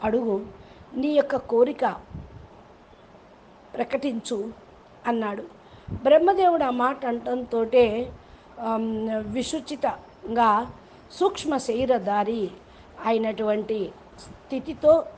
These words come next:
నేను అందరి యొక్క హృదయంలో ప్రవేశించి, అవన్నీ కూడా వారికి కష్టం కలిగించి, అభక్షయ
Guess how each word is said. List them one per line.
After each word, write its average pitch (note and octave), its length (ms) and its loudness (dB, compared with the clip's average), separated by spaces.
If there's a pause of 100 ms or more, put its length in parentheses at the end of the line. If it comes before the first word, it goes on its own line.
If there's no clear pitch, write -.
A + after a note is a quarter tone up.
(320)
నేను A#3+ 240 0
అందరి A#3 360 4
యొక్క A#3+ 240 0
హృదయంలో G#3+ 680 0
ప్రవేశించి, A#3+ 920 -4 (560)
అవన్నీ A3 380 0
కూడా G#3 260 -4
వారికి G#3 340 -4
కష్టం G#3 540 -4 (240)
కలిగించి, A#3+ 600 -4 (720)
అభక్షయ A#3+ 580 2